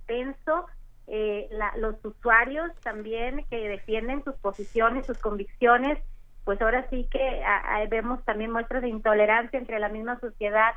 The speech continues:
que está molesta y que, bueno, pues ha generado un conflicto importante social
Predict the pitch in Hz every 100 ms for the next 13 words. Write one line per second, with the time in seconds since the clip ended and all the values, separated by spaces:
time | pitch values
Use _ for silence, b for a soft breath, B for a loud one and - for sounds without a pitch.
0 | - - - - 214 - 233 240 240 233
1 | 247 247 - 269 277 262 208 - 196 202
2 | 233 226 196 208 247 226 208 208 233 233
3 | 220 220 - 247 208 202 208 208 233 214
4 | - 220 233